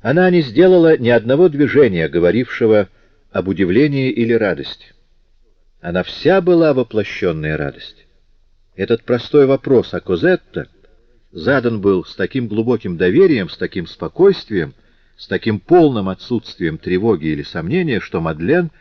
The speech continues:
не нашелся, что ответить. Она продолжала: "Я знала, что вы здесь. Я спала, но видела вас. Я вижу вас уже давно.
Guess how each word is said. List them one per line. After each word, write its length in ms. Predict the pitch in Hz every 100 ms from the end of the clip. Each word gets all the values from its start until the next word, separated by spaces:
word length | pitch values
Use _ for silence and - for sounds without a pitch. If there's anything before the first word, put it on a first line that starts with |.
| _ _ _ -
не 120 | -
нашелся, 600 | - - 104 151 147 -
что 240 | - -
ответить. 760 | 104 104 80 78 73 - _ - _ _ _ _ _ _ _
Она 200 | 80 87
продолжала: 640 | - - 92 98 85 76 _ _ _ _ _
"Я 120 | 92
знала, 320 | 78 80 110 131
что 200 | - 139
вы 100 | 131
здесь. 460 | 104 76 - - _ _ _ _ _ _ _
Я 260 | 85 98 90
спала, 440 | - - 95 135
но 140 | 123 95
видела 420 | 117 165 101 76
вас. 420 | 69 65 - - _ _ _ _ _ _ _
Я 340 | 95 90 104 101
вижу 300 | 120 104 104
вас 280 | 107 104 95
уже 240 | 82 101
давно. 440 | 85 80 113 95